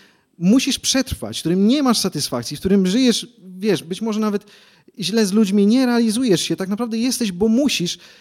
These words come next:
bardzo łatwo zacząć walczyć o swoje terytorium, o swoje miejsce. Zacząć być zgorzkniałym, zacząć, y, podkopywać pod innych po to, żeby znaleźć lepszy status, lepsze miejsce,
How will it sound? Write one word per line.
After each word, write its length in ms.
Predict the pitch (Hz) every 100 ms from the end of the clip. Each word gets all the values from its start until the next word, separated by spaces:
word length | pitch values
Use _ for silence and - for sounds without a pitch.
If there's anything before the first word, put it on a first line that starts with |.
| -
bardzo 340 | - 214 208 220
łatwo 380 | 226 233 - 147
zacząć 360 | 160 175 143
walczyć 580 | 127 185 190 196 180 - -
o 60 | 151
swoje 280 | - 170
terytorium, 540 | 160 151 147 127 117 135
o 40 |
swoje 280 | - 151 151
miejsce. 500 | 147 131 - - 107 - _ _ _ _ _
Zacząć 300 | 127 156 175
być 160 | 147 180
zgorzkniałym, 720 | 160 175 - 165 175 135 120
zacząć, 500 | 120 120 170 170 - -
y, 300 | 165 160 160 156 _ _ _ _ _ _ _
podkopywać 580 | 196 - 190 226 202 -
pod 200 | 185 165
innych 340 | 226 202 170
po 140 | - 247
to, 100 | 208
żeby 180 | 190
znaleźć 340 | 165 196 175 196
lepszy 260 | 208 208
status, 460 | 180 202 175 147 143
lepsze 280 | 185 - 175
miejsce, 520 | 175 151 - 160